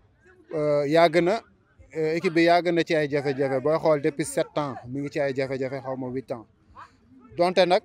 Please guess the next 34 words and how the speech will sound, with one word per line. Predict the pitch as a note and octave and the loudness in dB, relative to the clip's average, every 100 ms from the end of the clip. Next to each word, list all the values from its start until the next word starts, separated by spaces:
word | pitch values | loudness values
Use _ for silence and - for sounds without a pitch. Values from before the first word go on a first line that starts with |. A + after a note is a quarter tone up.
| - | -2
ñi | F3 | -2
ngi | A3 | 4
jël | A3 G#3+ | 4 4
ay | F#3+ | 2
trophée, | F#3 E3 C3+ B2 A2+ | 2 0 0 -4 -6
mais | B2+ D3 D3+ | -8 -4 -2
li | E3 | -2
ñu | F3+ | 0
bëgg | D#3+ C#3+ E3+ | 2 0 0
mooy | C#3 C#3 B2+ | -8 -10 -6
jël | D#3 D#3 | -6 -6
championnat, | D#3 C#3+ C#3+ B2 A2 - _ _ _ _ _ _ | -8 -8 -8 -8 -12 -16 _ _ _ _ _ _
dem | D3+ D3 | -6 -2
ba | D3 | -2
pare | E3 D#3 | 0 0
dem | C#3+ C3+ | 0 0
jëli | D3+ D#3+ D#3+ D#3 | 2 4 4 2
Ligue | D3+ C3+ | 0 2
des | D3+ | 0
Champions. | C#3 C#3 C3 B2 G#2+ _ _ _ - - _ _ _ | 0 -4 -6 -10 -12 _ _ _ -20 -20 _ _ _
Te | D#3 | 4
loolu | F3+ F3+ E3+ | 6 6 6
li | F3+ | 6
koy | F#3 | 4
maye | F3 D#3+ D3 | 6 4 4
mooy | C#3+ D3+ F#3+ D3 | 2 0 -2 -8
ni, | - | -6
comme | E3 E3+ | -4 0
ni, | E3 D#3+ D#3 | 2 2 2
ni, | D#3 D3 | 0 -2
ni, | D3+ D3+ D3 D3+ | 0 0 0 -4
ni, | D3+ C#3+ C#3+ C#3 C3+ | -6 -6 -4 -6 -6
euh, | C3+ C3 B2+ | -4 -4 -6
ni, | C#3 D3 C#3+ | -4 -4 -6